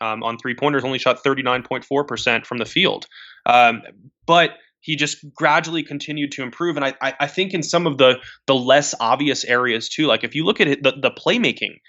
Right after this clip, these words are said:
strides that he's made throughout his career, he entered the league as a guy who didn't pass that much. He was trying to make the most himself of, of the possessions that he did receive, but gradually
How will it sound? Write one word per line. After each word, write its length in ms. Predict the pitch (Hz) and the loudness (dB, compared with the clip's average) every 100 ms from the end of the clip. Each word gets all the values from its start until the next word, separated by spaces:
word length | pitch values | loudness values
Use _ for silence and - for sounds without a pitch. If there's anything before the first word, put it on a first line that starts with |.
| _ - | _ -10
strides 600 | - - 131 110 107 - | -6 2 4 4 0 -6
that 120 | 117 | -6
he's 180 | 131 117 | -6 -2
made 300 | 117 110 - | 0 -2 -2
throughout 260 | 117 107 | 0 0
his 160 | 107 107 | -2 -8
career, 280 | - 113 101 | -10 -10 -8
he 160 | 196 | -4
entered 240 | 226 220 139 | -2 -2 -4
the 80 | 113 | -2
league 200 | 165 139 | -2 -2
as 120 | 117 | -2
a 40 | |
guy 220 | 110 110 | 2 2
who 200 | 110 113 - - - _ | 2 -2 -6 -14 -20 _
didn't 300 | 151 160 151 | -2 -2 -6
pass 380 | - 120 123 - | -4 0 0 -2
that 240 | 117 107 | -4 -4
much. 300 | 107 107 117 | -4 -4 -4
He 100 | - | -6
was 100 | 113 | -8
trying 220 | - 127 113 | -4 -2 -2
to 120 | 107 _ _ - | -4 _ _ -4
make 220 | 135 131 | -2 -2
the 80 | 131 | -4
most 360 | 123 123 - | -4 -4 -8
himself 480 | - 110 - 127 117 | -14 -8 -2 0 0
of, 220 | 113 104 113 | -6 -8 -6
of 140 | 117 | -6
the 60 | 117 | -6
possessions 520 | - 117 127 - 117 | -4 0 0 0 -8
that 100 | 120 | -8
he 140 | 117 117 | -10 -4
did 200 | 127 117 | -4 -4
receive, 400 | 107 - 160 131 | -6 -4 -2 0
but 200 | 120 - - - | -2 -4 -20 -2
gradually 760 | 143 135 147 139 131 117 - | 2 2 2 0 2 0 -2